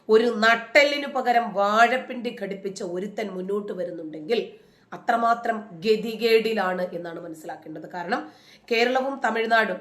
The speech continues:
കക്ഷി തമിഴ്നാട് സ്വദേശിയാണ്, ഇത്രയധികം സ്ത്രീകൾ ഉണ്ടായിട്ടും ആരും ഈ തീവണ്ടിക്ക് തലവെച്ചു കൊടുക്കാൻ തയ്യാറാകാത്തത് കൊണ്ട് ഒരിക്കൽ വീട്ടുകാരെല്ലാം കൂടി ബലിയാടാക്കിയ എന്നെ വീണ്ടും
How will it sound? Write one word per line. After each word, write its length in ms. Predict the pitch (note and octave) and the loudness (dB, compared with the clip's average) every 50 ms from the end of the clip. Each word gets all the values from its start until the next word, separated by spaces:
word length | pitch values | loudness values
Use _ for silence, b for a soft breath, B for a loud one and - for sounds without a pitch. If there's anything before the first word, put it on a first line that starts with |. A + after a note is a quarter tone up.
| - - _ _ _ _ - G3+ | -10 -18 _ _ _ _ -10 -10
കക്ഷി 160 | F#3+ - A3+ G#3+ - - - - | -8 -8 -8 -10 -12 -12 -10 -8
തമിഴ്നാട് 340 | A3+ A3 A3 A#3 A3+ A3+ A3 | -6 -4 0 0 0 0 -2
സ്വദേശിയാണ്, 580 | G#3+ A#3 F3+ F3+ E3+ D3+ - G3 F3+ E3+ F3 F3 b b b b b b b | -4 -6 -6 -8 -8 -8 -10 -12 -12 -12 -12 -14 b b b b b b b
ഇത്രയധികം 800 | B3 A#3+ - - D4 D4+ D4 D4+ D4+ D4+ D4+ D#4 D4+ D#4 D4+ D4+ | -6 -2 2 6 6 6 8 6 4 2 0 -2 -2 -2 -4 -4
സ്ത്രീകൾ 520 | D#4 - - C4+ C4 C#4 D4+ B3+ C#4+ C#4+ C#4+ | -6 -8 -8 -8 -6 -6 -4 -4 -4 -4 -4
ഉണ്ടായിട്ടും 680 | C#4 C4 B3+ C4 C4 B3+ B3 A#3 - A#3+ G#3 F#3 - - _ - | 0 4 6 6 6 6 2 -2 -6 -8 -8 -10 -12 -16 _ -10
ആരും 440 | F#3 F#3+ G3 G#3+ A#3+ B3+ C4 B3+ B3+ - G#3 | -8 -4 0 0 2 0 0 -2 -6 -8 -10
ഈ 120 | G3+ A#3+ | -12 -12
തീവണ്ടിക്ക് 680 | A#3 - A3 G#3+ A3 A3 - A#3 G#3 A3 A3 - G#3 - - | -12 -10 -10 -8 -8 -6 -8 -6 -6 -8 -8 -8 -8 -8 -6
തലവെച്ചു 420 | F#3 F#3 G#3+ G#3 A3 G#3+ - G#3 | -6 -6 -4 -4 -6 -6 -8 -10
കൊടുക്കാൻ 440 | G3 G3 F#3+ F#3 - G3 F#3 F3+ F3+ - | -10 -8 -10 -8 -8 -8 -8 -8 -8 -8
തയ്യാറാകാത്തത് 720 | F3+ F3 F#3 F#3 F3+ F#3 F#3 F3+ F3+ F3+ - - - - F3+ | -8 -8 -6 -6 -6 -6 -8 -8 -8 -8 -10 -10 -10 -12 -14
കൊണ്ട് 320 | F3 D#3+ D#3+ E3 F3+ - - b b b b b b b b G3+ | -14 -16 -16 -16 -18 -20 -20 b b b b b b b b -6
ഒരിക്കൽ 520 | F#3 G3+ G#3+ G#3 A#3+ A3+ A3 G#3+ G#3+ - F#3+ | -4 -4 -2 -2 -2 0 0 -2 -4 -6 -6
വീട്ടുകാരെല്ലാം 840 | G#3 A#3 A#3+ - C#4 B3+ B3+ C4+ C4+ C4 C4 C4 B3+ B3+ B3+ B3 | -6 -6 -6 -6 -2 2 6 6 6 6 4 2 0 0 0 -2
കൂടി 160 | B3 A3 A#3+ | -6 -8 -8
ബലിയാടാക്കിയ 1000 | G#3 G#3 G#3 G#3 G#3+ A3+ A#3+ B3 B3 B3 A#3+ A#3 A3 - - A3 G#3+ F#3+ F3+ F3 | -6 -6 -6 -4 -2 2 4 4 4 4 4 0 -2 -4 -6 -8 -8 -6 -6 -8
എന്നെ 380 | F#3 G#3 A#3 A3 F#3+ F3+ F3 - b b b b b b G3+ | -8 -6 -6 -4 -6 -6 -8 -12 b b b b b b -8
വീണ്ടും 680 | F#3+ C4 D4 D#4+ E4+ E4+ D#4+ D4+ D#4 D4+ D#4 - - | -6 -4 -2 -2 -2 -2 0 0 0 0 -2 -6 -12